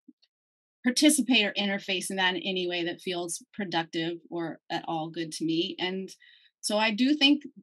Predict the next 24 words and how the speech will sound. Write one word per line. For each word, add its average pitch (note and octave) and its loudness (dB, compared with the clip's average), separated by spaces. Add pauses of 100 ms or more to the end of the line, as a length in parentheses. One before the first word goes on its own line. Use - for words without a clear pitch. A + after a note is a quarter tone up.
(140)
you A3+ 0
know, G#3 2
there's G3 -2
a E3+ -12
part B3 6
of A3+ 0
it G#3 -2
where F3+ 2
I G#3 6
have A3 2
this F3+ -4
energy, A#3 4
I G#3 2
have B3 4
this G#3+ -4
energy A#3 2
inside A#3+ 2
of B3 0
me C#4+ 8
that F#3 2
wants F3 -2
to, G3+ -6
like, F3+ -2 (800)
um, F3+ 0